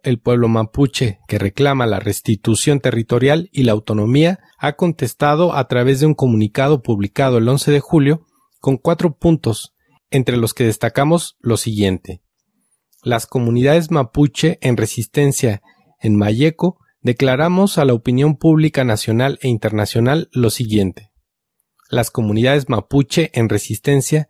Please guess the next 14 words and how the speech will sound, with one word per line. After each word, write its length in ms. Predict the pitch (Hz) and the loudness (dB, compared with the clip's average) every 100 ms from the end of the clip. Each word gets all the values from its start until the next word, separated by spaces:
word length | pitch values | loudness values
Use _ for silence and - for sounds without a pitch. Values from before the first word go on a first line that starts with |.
| _ _ _ | _ _ _
no 180 | 131 151 | 0 2
vamos 440 | 165 165 175 185 | 4 2 2 2
a 80 | 156 | 2
adherirnos 720 | 117 110 113 151 - 160 156 | 2 2 2 0 2 0 0
a 80 | 127 | 2
ninguna 420 | 110 113 147 151 | 2 4 4 4
mesa 240 | 135 139 160 | 2 0 2
de 160 | 135 | 2
diálogo 560 | 113 123 135 147 165 170 _ _ _ | 2 2 2 0 -2 -6 _ _ _
que 100 | 127 | 0
el 80 | 120 | 2
gobierno 420 | 123 143 165 165 | 2 2 4 4
de 100 | 139 | 4
Bachelet 640 | 113 113 - 110 135 160 | 2 0 -2 0 2 0